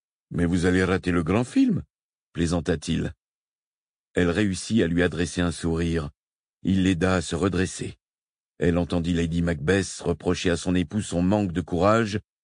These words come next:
et une nouvelle onde de terreur l'assaillit.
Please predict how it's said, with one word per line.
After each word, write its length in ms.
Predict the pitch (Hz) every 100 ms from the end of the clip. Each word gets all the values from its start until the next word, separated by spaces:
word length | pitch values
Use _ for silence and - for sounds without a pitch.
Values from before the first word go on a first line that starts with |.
| _
et 180 | 90 92
une 120 | 92
nouvelle 360 | 92 82 90 87 -
onde 320 | 95 92 78
de 180 | 82 82
terreur 560 | 78 - - 80 - -
l'assaillit. 640 | 85 - - - - -